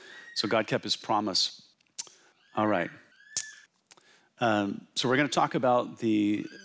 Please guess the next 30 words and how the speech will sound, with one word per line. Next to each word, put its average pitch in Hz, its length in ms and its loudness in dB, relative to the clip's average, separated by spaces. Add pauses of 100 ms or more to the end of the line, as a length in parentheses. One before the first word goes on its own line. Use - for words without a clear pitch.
(260)
these 107 480 0
nation 123 680 0 (480)
and 110 180 2
city 131 300 2
states - 720 0
that 113 100 -4
are 113 60 -2
judged, 117 360 0
but - 100 -12
also, 117 480 2 (480)
uh, 107 300 2
then 120 320 0
Isaiah 131 640 2
will 120 120 0
then 110 260 0
jump 120 420 0
way 123 260 4
forward, 127 580 2 (340)
and 117 100 0
he'll 117 80 4
talk 127 260 0
about 123 240 0
the 110 60 -8
judgment 113 720 -2
of 98 140 -10
the 107 80 0
entire 98 360 0
earth. - 360 -4 (360)
Very 107 180 0
interesting, - 460 -6